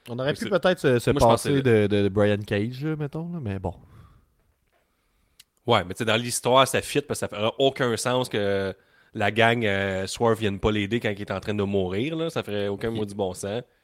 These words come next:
Speaker 2: Puis après ça, Swerve, il a fait une, sur Internet, il a fait une méchante bonne promo après ce combat-là, là. Il pisse le sang, puis il fait une promo backstage.
Speaker 1: Mhm.
Speaker 2: Puis là, il dit, il avertit le locker room au complet que là, si vous avez, vous avez vu ce que j'ai fait à Hangman Page, euh, vous êtes pas prêts, tu sais, je vais tout vous passer.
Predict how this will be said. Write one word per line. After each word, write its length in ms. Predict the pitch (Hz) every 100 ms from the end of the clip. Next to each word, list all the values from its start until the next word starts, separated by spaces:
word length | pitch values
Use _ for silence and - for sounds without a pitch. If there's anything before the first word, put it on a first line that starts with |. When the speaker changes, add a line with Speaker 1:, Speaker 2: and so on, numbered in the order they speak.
| _ _ _ _
Speaker 2:
Puis 100 | -
après 180 | 113 110
ça, 100 | 147
Swerve, 360 | - 143 190 143
il 60 |
a 20 |
fait 160 | 104 139
une, 400 | 113 104 101 98 -
sur 220 | - 101
Internet, 420 | 104 101 95 117 147
il 40 |
a 40 | 101
fait 160 | -
une 120 | 110 101
méchante 320 | 117 - 131
bonne 160 | 135
promo 320 | 120 98 110 127
après 200 | - 104
ce 120 | 104
combat-là, 420 | 95 98 92 110
là. 80 | 143
Il 160 | 107 92
pisse 260 | 123 120
le 120 | 117
sang, 180 | 95 120
puis 100 | 117
il 20 |
fait 100 | 95
une 80 | 104
promo 340 | - 98 107 110
backstage. 580 | 90 - 98 120 123 - _
Speaker 1:
Mhm. 340 | 120 117 131 110
Speaker 2:
Puis 100 | 107
là, 60 |
il 80 | 107
dit, 460 | 101 107 104 98 - _ _ _
il 80 | 110
avertit 320 | 110 104 -
le 60 | 117
locker 180 | 104 104
room 180 | 107
au 60 | 110
complet 300 | 101 95 113
que 100 | 117
là, 140 | 101 113
si 160 | -
vous 80 | 101
avez, 140 | 101
vous 120 | 95 98
avez 100 | 95
vu 120 | 110
ce 60 |
que 100 | -
j'ai 140 | 98 95
fait 200 | 110 104
à 80 | 90
Hangman 300 | 95 92 90
Page, 320 | 104 107 98
euh, 280 | 92 87 87
vous 140 | 95
êtes 120 | 98 -
pas 120 | 92
prêts, 240 | - 113
tu 100 | -
sais, 180 | 107 98
je 80 | 92
vais 100 | 87
tout 140 | - 104
vous 140 | 92 -
passer. 500 | 90 90 - 104